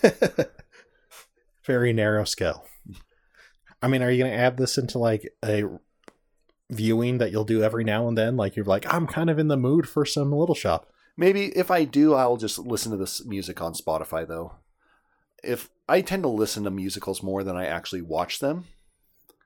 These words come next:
Speaker 2: Um, I, I do watch the producers a lot, but I listen to the producers' music a
Speaker 1: A lot
Speaker 2: lot
Speaker 1: mo-,
Speaker 2: more.
Speaker 1: a lot more than you watch it.
Speaker 2: And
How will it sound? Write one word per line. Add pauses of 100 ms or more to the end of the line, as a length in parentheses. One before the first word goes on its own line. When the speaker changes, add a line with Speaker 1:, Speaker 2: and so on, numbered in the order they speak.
(360)
Speaker 2:
Um, (1080)
I, (1120)
I
do
watch
the
producers
a
lot,
but
I
listen
to
the
producers'
music (140)
a
Speaker 1:
A
lot
Speaker 2:
lot
Speaker 1:
mo-,
Speaker 2:
more.
Speaker 1:
a
lot
more
than
you
watch
it.
Speaker 2:
And